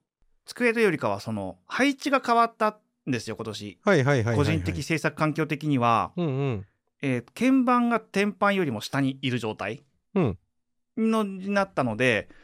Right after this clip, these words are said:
Speaker 2: うん。
Speaker 1: 打ち込みはですね、圧倒的にやっぱ楽ですね。
Speaker 2: それ俺に言うのか。
Speaker 1: はい。
Speaker 2: くー。やっぱそうっすか。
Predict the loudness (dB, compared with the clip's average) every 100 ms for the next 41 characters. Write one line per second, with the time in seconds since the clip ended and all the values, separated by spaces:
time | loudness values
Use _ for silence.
0 | -4 0 0 -4 -2 2 2 2 -2 -6
1 | -6 -4 -2 -2 0 -2 -2 0 -2 0
2 | -2 -2 -12 -16 _ _ _ _ _ -20
3 | -16 -14 -14 -14 -14 -14 -14 -16 -16 -18
4 | -16 -16 -18 -20 _ _ -20 -16 -12 -6
5 | -4 -4 -8 -10 -8 -6 -6 -8 -12 _
6 | _ -10 -6 -6 -4 -4 -4 -10 -18 -20